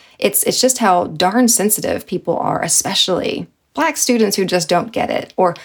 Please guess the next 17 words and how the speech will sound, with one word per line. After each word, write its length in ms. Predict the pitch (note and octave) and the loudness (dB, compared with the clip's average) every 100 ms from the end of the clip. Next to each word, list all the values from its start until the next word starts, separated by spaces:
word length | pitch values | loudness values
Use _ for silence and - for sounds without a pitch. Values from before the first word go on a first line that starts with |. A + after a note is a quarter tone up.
| - | -10
stalking 460 | - C4 C#4 B3 F#3 | -2 0 2 2 2
victims 600 | - - G2+ F#2+ - - | -2 -2 -4 -4 -2 -2
who 420 | F#3 E3 E3 D#3+ - - _ | -2 -2 -2 -6 -10 -20 _
are 220 | - G3+ | 0 0
worried 260 | F3 E3+ E3+ | 2 4 4
that 140 | E3+ | 0
they're 80 | E3 | -2
going 240 | D#3 D#3 | -2 -2
to 80 | D#3 | -2
be 120 | D#3 | -4
killed 440 | D#3 - - - - | -6 -4 -4 -4 -4
because 280 | D#3+ D#3+ - | -8 -6 -4
they, 200 | D#3+ - | -4 -4
they 160 | D#3+ | -4
have 120 | - | -6
been 140 | - - | -4 -2
sent 320 | - - - | 0 -2 -6